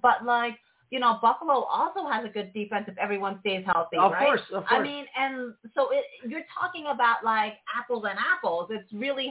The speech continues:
Speaker 1: hard to compare these two teams, except the Buffalo Bills has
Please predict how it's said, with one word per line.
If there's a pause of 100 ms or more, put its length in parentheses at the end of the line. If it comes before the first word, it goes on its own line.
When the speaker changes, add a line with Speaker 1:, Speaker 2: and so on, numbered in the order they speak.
Speaker 1:
hard
to
compare
these
two
teams,
except (280)
the
Buffalo
Bills
has